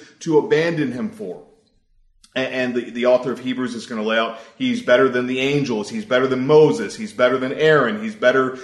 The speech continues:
than Joshua, he's better than all of these other things that we might be tempted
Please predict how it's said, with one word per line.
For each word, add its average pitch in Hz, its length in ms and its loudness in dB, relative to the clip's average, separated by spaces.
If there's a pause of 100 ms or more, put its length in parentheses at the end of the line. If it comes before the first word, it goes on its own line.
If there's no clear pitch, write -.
(140)
than 127 180 -4
Joshua, 135 600 2
he's 113 160 -8
better 147 240 2
than 127 100 -2
all 165 320 4
of 147 60 -4
these 147 240 -2
other 147 420 -2
things 139 360 -4
that 131 120 -8
we 135 120 -2
might 139 260 -6
be 123 140 -8
tempted 135 600 -10